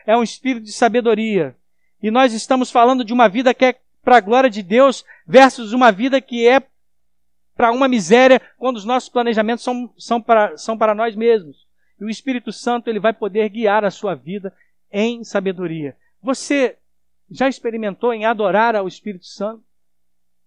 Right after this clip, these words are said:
E dizer, como foi dito aqui nessa noite, Trindade Augusta, Pai, Filho e Espírito Santo?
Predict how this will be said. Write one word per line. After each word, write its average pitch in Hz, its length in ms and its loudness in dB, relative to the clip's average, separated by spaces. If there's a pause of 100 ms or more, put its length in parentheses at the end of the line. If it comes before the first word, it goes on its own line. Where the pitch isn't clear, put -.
(800)
E 202 80 -14
dizer, 214 400 2
como 220 200 -8
foi 202 180 -4
dito 220 240 -6
aqui 220 140 -6
nessa 220 240 -4
noite, 185 280 -8 (200)
Trindade 226 720 0
Augusta, 220 520 -6
Pai, 240 480 0 (180)
Filho 226 500 -2
e 208 60 -10
Espírito 214 540 -4
Santo? 240 360 -8